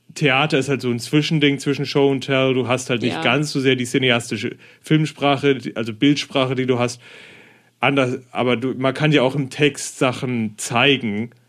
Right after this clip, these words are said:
Speaker 1: oder in der Interaktion mit Leuten, die nicht laut au-, ausgesprochen werden. Und das war schon
Speaker 2: Und das
Speaker 1: ziemlich
Speaker 2: wird sehr,
Speaker 1: deutlich,
Speaker 2: ja,
Speaker 1: in welche Richtung das geht.
Speaker 2: das wird sehr gut deutlich, finde ich, auf jeden Fall.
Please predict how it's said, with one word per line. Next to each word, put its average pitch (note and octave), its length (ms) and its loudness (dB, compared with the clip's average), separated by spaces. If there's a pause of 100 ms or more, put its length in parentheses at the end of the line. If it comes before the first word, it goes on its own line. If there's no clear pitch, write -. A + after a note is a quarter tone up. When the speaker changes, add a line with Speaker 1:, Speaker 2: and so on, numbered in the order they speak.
(300)
Speaker 1:
oder C#3 180 4
in B2 100 2
der C3 120 4
Interaktion C3+ 720 0
mit A2+ 160 -2
Leuten, G#2+ 380 2
die A2+ 120 2
nicht G#2+ 180 2
laut G#2+ 240 2
au-, G2+ 180 -2
ausgesprochen A2 640 -4
werden. G2+ 220 2
Und G2+ 60 -2
das G#2 160 -2
war G#2 100 2
schon G2+ 60 -2
Speaker 2:
Und F#3 100 2
das F#3 100 -2
Speaker 1:
ziemlich G3 140 2
Speaker 2:
wird - 80 -6
sehr, F3+ 100 2
Speaker 1:
deutlich, - 160 -4
Speaker 2:
ja, F3+ 140 2
Speaker 1:
in G2 80 -2
welche G2+ 140 -6
Richtung - 220 -12
das G2 160 -8
geht. G2+ 100 -4
Speaker 2:
das G2 160 0
wird - 160 0
sehr F#3 160 2
gut F3+ 220 -8
deutlich, F3+ 420 -6
finde F#3 240 -8
ich, - 100 -12
auf - 140 -12
jeden F3+ 220 0
Fall. F3+ 340 -4